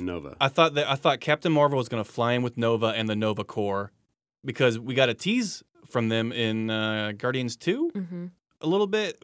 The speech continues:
Speaker 2: and, uh, which leads me into a question later on. But, like, I thought it was gonna be all of them because they went back in time to potentially save the planet, 'cause he snapped, so all those people should be back to life. So she's
Speaker 1: Well
Speaker 2: a-, she's out in space, right?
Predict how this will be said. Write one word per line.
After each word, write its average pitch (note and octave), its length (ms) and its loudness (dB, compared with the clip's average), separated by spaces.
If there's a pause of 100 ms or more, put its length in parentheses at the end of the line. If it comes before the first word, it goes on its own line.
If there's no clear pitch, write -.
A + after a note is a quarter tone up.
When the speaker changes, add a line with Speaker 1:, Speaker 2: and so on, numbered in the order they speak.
Speaker 2:
and, B2 380 0
uh, G#2+ 280 2 (580)
which C3+ 180 -4
leads D#3 160 2
me C#3+ 80 0
into B2 180 0
a A2+ 60 0
question B2+ 380 0
later A#2 280 2
on. C3 240 4
But, A#2 200 0
like, A2 300 2 (100)
I C#3+ 80 8
thought F3 200 6
it C#3+ 60 2
was C3 100 -2
gonna C3+ 140 -2
be A#2+ 240 -4 (240)
all E3+ 220 6
of C3 100 0
them A#2+ 140 0
because A#2+ 240 -4
they A#2+ 80 -2
went B2 160 -4
back A#2 160 -2
in A2 100 -6
time B2 260 -2
to A2+ 60 -10
potentially A#2 460 -6
save A#2 340 -4
the - 80 -12
planet, B2+ 480 -4 (380)
'cause C3+ 140 0
he B2 80 -2
snapped, E3+ 420 4
so C#3 160 0
all D3 160 6
those E3 160 -2
people E3 280 -6
should B2 140 -10
be B2 80 -4
back G#2+ 260 -2
to - 80 -14
life. G#2+ 380 -14 (1080)
So C3 200 -2
she's A2+ 120 -2
Speaker 1:
Well A2 160 4
Speaker 2:
a-, - 60 2 (160)
she's G3+ 200 0
out D#3 120 6
in A#2+ 60 -4
space, F3 460 0
right? A2+ 280 -4